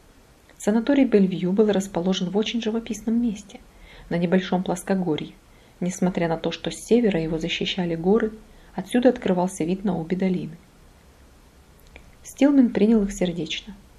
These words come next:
Этот сдержанный, замкнутый человек редко выражал энтузиазм, но в доказательство того, что приезд Эндрю ему приятен, он показал им своё создание во всей его красоте.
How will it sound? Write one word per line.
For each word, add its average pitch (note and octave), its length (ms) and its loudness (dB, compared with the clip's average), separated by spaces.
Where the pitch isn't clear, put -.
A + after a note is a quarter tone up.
Этот F#3+ 180 2
сдержанный, F#3 640 4
замкнутый G3 500 2
человек G#3 440 0
редко B3 320 0
выражал E3 360 0
энтузиазм, G#3 680 0
но G3+ 120 4
в G3 60 2
доказательство G3 680 2
того, F3+ 260 -2
что - 160 -6
приезд F3 420 -4
Эндрю E3+ 300 0
ему D#3+ 160 -6
приятен, G3 580 -4
он B3+ 140 0
показал F#3+ 440 2
им A3 80 2
своё F#3+ 240 0
создание F3+ 560 0
во F3 80 -2
всей G#3 300 -2
его F#3+ 240 -2
красоте. - 560 -12